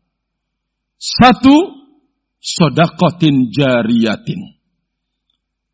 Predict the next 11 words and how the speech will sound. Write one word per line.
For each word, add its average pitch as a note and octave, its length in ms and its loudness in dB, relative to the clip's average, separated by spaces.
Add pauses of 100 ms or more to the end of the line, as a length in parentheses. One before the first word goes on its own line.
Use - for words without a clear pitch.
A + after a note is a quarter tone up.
(240)
Sodakoh A3+ 880 0
jariyah A3 640 4
yang G#3+ 320 4
terus E4+ 400 -2
mengalir B3+ 720 6
pahalanya. G3+ 640 2 (1800)
Yang A3 320 4
kedua, B3 720 0 (1200)
ilmin B3 640 8
yuntafa'u A3 960 2
bihi. C#3 360 4